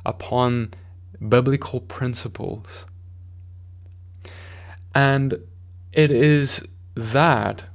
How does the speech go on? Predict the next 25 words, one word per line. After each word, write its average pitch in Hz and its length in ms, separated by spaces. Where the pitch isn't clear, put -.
which 127 340
has, 135 440
even 180 280
if - 120
you're 143 120
not 139 180
a 135 40
believer, 117 840
let's 147 240
just 156 180
say 147 160
you 131 160
were 123 140
an 117 80
atheist 113 760
and 120 180
you 123 100
grew 127 240
up 135 160
in, 123 140
in 117 240
a, 113 220
in 113 120
a 110 120
home 123 580